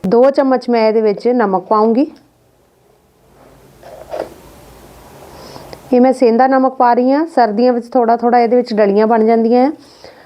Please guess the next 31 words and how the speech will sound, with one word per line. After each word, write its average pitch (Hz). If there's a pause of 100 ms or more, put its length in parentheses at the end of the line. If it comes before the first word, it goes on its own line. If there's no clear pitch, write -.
(140)
ਤੇ 254
ਤੁਸੀਂ 262
ਇਹਨੂੰ 254
ਮਿ-, 240
ਜਦੋਂ 226
ਮਿਕਸ 233
ਕਰੋਗੇ 254
ਉਦੋਂ 233
ਥੋੜ੍ਹਾ 220
ਜਿਹਾ 226 (260)
ਪ੍ਰੈਸ 226
ਕਰਕੇ 240 (680)
ਇਹਨੂੰ 233
ਪਾਊਡਰ 196
ਬਣਾ 214
ਲੈਣਾ। 220 (1000)
ਇੱਕ 262
ਪਿੰਚ 269
ਅਸੀਂ 269 (180)
ਅਮਚੂਰ 226
ਪਾਊਡਰ 226
ਪਾ 233
ਲਿਆ। 247 (580)
ਟੁਕੜਾ 262
ਜਿਹਾ 285
ਟੁਕੜਾ 247
ਅਸੀਂ 240
ਹਿੰਗ 233
ਦਾ 220
ਪਾ 220
ਲਾਂਗੇ। 226